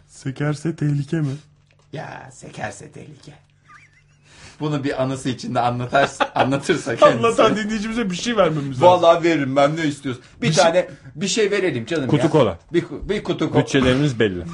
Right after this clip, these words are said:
Speaker 1: <laughs> Tamam. Kutu kola veriyoruz. Sekerse tehlike, sekiyoru bir anısı
Speaker 2: Kutu
Speaker 1: içinde
Speaker 2: kola olmaz.
Speaker 1: anlatacak
Speaker 2: Şimdi
Speaker 1: o.
Speaker 2: onda şey derler, zararlı falan diye. Belki genç arkadaşlarımız şey, dişleri çürütür. Onun yerine
Speaker 1: Kıymalı börek.
Speaker 3: Ayran çalk.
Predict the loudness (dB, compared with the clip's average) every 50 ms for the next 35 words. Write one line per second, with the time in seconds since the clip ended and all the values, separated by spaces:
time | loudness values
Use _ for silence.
0 | -2 0 0 0 -2 0 -2 -2 0 2 2 2 2 0 -4 -6 -8 -6 -4 -4
1 | -4 -4 -4 -2 -2 -2 0 0 2 2 4 2 2 0 0 -2 -4 -6 -8 -14
2 | -20 -20 -20 -20 -20 -18 -6 0 0 2 2 2 0 0 0 -2 -2 -2 0 0
3 | 2 2 0 2 2 2 4 2 2 -2 -10 _ _ -20 -20 _ -12 -8 -4 -4
4 | -4 0 2 4 4 4 4 4 2 2 2 -2 -8 -20 -20 _ -4 -2 -2 0
5 | 0 0 0 0 0 0 -2 -2 -4 -4 -4 -2 0 2 2 2 4 4 2 2
6 | 2 0 0 -2 -2 -2 -2 -2 -2 -4 -4 -6 -8 -6 -6 -6 -2 0 0 0
7 | -2 -4 -8 -6 -4 -4 -2 -2 -2 -4 -4 -6 -6 -6 -4 -4 -4 -6 -8 -8
8 | -8 -6 -4 -4 -6 -6 -10 -14 -16 -14 -10 -10 -8 -8 -6 -8 -8 -8 -8 -8
9 | -10 -10 -10 -12 -14 -14 -14 -14 -12 -12 -12 -12 -12 -12 -10 -10 -12 -12 -14 -16
10 | -18 -14 -12 -12 -10 -6 -6 -4 -4 -4 -4 -4 -2 -2 -4 -4 -6 -10 -8 -2
11 | 0 2 2 2 2 2 2 0 0 0 0 0 2 2 2 2 2 2 0 0
12 | -2 -2 -4 -2 -2 -2 -2 -4 -6 -12 -12 -12 -14